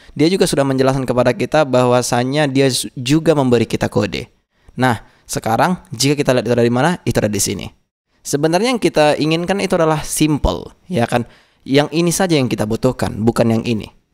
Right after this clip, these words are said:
Ya, ini dilakukan hanya untuk ketika misalnya Anda ingin switcher button bisa dibilang.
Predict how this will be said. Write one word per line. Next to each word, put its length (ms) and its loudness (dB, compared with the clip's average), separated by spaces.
Ya, 240 0
ini 480 2
dilakukan 720 0
hanya 240 0
untuk 560 0
ketika 560 -2
misalnya 640 -2
Anda 320 0
ingin 560 -2
switcher 400 -2
button 320 -2
bisa 80 -6
dibilang. 400 -12